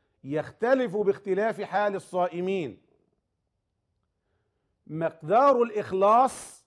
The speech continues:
في الصيام يختلف من إنسان لآخر، لأن هناك صوم العوام، وهو من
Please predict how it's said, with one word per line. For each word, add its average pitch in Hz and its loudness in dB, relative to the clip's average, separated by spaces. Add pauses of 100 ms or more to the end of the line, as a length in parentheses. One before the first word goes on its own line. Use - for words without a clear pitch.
(140)
في - -16
الصيام 208 0 (640)
يختلف 165 -10
من 147 -10
إنسان 165 -12
لآخر، 143 -8 (2000)
لأن 196 -4
هناك 208 0 (840)
صوم 180 -6 (340)
العوام، 120 -10 (1500)
وهو 151 -6
من 151 -8